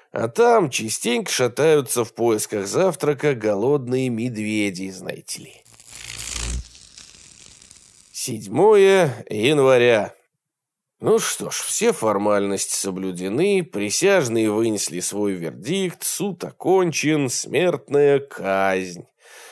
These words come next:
Я почти кончаю от одной только мысли об этом. В некоторых штатах используют смертельную инъекцию, кое-где применяют газовую камеру, а у нас в Теннесси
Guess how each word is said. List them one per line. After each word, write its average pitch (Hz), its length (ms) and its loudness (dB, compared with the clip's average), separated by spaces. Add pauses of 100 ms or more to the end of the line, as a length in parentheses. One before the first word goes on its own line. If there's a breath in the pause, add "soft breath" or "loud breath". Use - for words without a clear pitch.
(120)
Я 139 220 -4
почти 151 540 -2
кончаю 123 1000 2
от 107 140 0
одной 113 440 2
только 131 380 0
мысли 113 520 0
об 107 240 2
этом. 87 320 -6 (420 loud breath)
В 107 120 -4
некоторых 131 520 -4
штатах - 600 0
используют 214 640 -2
смертельную 131 720 0
инъекцию, 123 720 -6 (340 loud breath)
кое-где 165 520 0
применяют 123 580 0
газовую 165 520 2
камеру, 113 720 4
а 101 120 -4
у 131 80 2
нас 262 280 2
в - 140 -6
Теннесси 117 560 -2